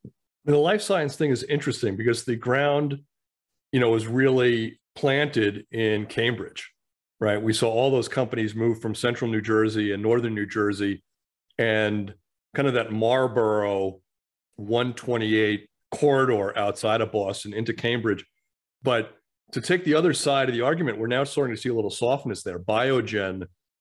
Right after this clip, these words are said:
this week put out a sizable amount of space in Cambridge. I think they're the second or third firm to put space up in Cambridge for sublet.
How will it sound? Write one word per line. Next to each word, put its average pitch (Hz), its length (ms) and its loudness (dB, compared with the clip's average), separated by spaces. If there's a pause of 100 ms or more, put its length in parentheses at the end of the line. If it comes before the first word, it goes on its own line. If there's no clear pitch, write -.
(240)
this 117 300 2
week 110 320 -2
put 107 180 2
out 101 180 2
a 101 120 -2
sizable 110 920 -2 (480)
amount 107 320 0
of 95 60 -6
space - 480 -4
in 101 260 -8
Cambridge. 107 480 0
I 104 80 0
think 131 140 0
they're 123 120 2
the 107 80 2
second 135 360 -2
or 104 100 -2
third 110 340 0
firm 123 520 -2 (640)
to 127 100 0
put 113 360 2
space 110 400 0
up 117 220 -2
in 104 100 -4
Cambridge 110 460 -2
for 95 120 -8
sublet. 104 500 -2